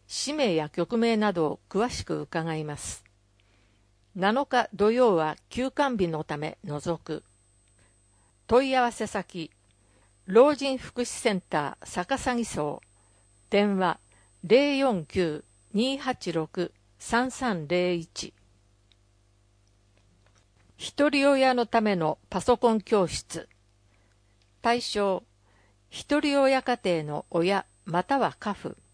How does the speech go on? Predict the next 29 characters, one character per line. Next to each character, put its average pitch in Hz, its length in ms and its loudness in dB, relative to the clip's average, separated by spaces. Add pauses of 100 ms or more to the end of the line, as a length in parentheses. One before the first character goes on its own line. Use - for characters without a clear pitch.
(880)
日 220 300 0
時、 147 240 -10 (320)
七 - 260 -4
月 285 280 0
三 240 180 0
日 - 400 0
木 185 320 -2
曜、 180 300 2 (340)
四 180 220 2 (100)
日 262 160 0
金 233 360 -2
曜、 190 280 0 (380)
十 277 240 0
時 214 160 -4
か 165 120 -2
ら 156 140 -2
十 185 240 -2
五 175 160 2
時、 143 220 -10 (420)
全 196 320 0
二 - 320 -14
日 233 160 0
間。 156 260 -10 (920)
場 180 160 2
所、 214 300 0 (300)
埼 277 380 -2
玉 269 260 2
会 226 220 0
館、 - 320 -10